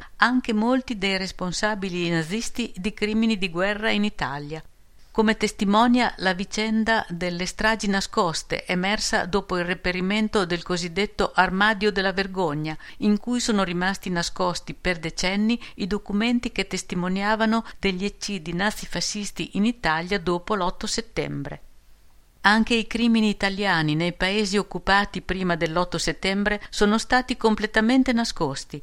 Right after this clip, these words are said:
e i criminali di guerra italiani non sono stati mai perseguiti, nonostante che alla Commissione alleata per i crimini di guerra fossero state presentate lunghe liste e abbondante documentazione da parte della Jugoslavia, ma non solo.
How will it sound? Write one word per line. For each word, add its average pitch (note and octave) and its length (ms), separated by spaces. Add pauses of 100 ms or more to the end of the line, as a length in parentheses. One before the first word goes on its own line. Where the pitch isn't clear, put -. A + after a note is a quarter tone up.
(100)
e F#3 140
i F#3 100
criminali G3+ 580
di F3 100
guerra F#3 300
italiani F#3 720
non F3+ 240
sono G3 260
stati G3 400
mai G#3 280
perseguiti, F3 840 (360)
nonostante A3 760
che - 120
alla F3 180
Commissione F#3+ 640
alleata E3+ 500
per E3 160
i D#3+ 100
crimini F3+ 400
di D3+ 120
guerra F#3 440 (120)
fossero A#3 480
state G#3+ 380
presentate F#3+ 760
lunghe A#3+ 380
liste D3+ 480 (180)
e F#3+ 160
abbondante G#3 640
documentazione G#3 1040 (220)
da F3 240
parte G#3 500
della F3+ 200
Jugoslavia, D#3+ 920
ma E3+ 160
non B3 240
solo. C#3+ 520